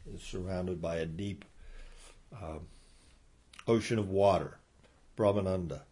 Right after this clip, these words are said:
Beyond this water, above and on all sides,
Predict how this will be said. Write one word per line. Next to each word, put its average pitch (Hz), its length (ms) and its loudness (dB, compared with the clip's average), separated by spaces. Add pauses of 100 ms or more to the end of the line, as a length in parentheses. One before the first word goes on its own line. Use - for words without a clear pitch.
(1700)
Beyond 123 580 8
this 135 280 8
water, 113 640 8 (1000)
above 120 680 10 (100)
and 110 100 2
on 110 300 6
all 113 320 6
sides, 78 960 2